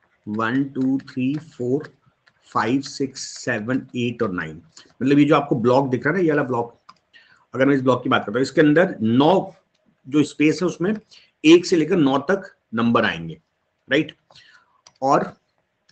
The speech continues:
second rule, every row or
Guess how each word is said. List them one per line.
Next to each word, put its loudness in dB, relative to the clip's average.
second 0
rule, -8
every -2
row 0
or -2